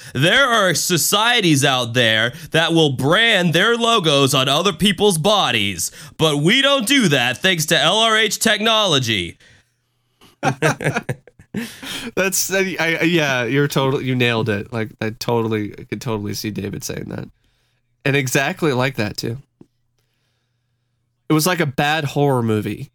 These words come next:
Speaker 2: We even had these surgical masks on because the smell of the flesh was so strong.
Speaker 1: Dude, see that
Speaker 2: I felt
Speaker 1: that, that is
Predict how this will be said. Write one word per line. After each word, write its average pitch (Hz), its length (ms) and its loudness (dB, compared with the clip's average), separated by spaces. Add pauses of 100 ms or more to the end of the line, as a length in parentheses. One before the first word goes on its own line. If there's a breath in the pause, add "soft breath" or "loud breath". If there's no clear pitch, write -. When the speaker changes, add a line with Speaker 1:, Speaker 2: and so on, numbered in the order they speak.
(140)
Speaker 2:
We 147 120 4
even 196 180 2
had 175 280 0
these 160 180 2
surgical 156 460 2
masks 147 420 0
on 139 300 2
because 127 300 -2
the 123 80 0
smell 131 320 0
of 127 80 -2
the 117 60 0
flesh 127 360 -2
was 127 120 -2
so 110 240 0
strong. 117 280 -2
Speaker 1:
Dude, 160 220 4
see 180 160 0
that 196 320 0
Speaker 2:
I - 180 -2
felt 160 240 -2
Speaker 1:
that, 175 200 -4
that 135 180 -4
is 143 60 -4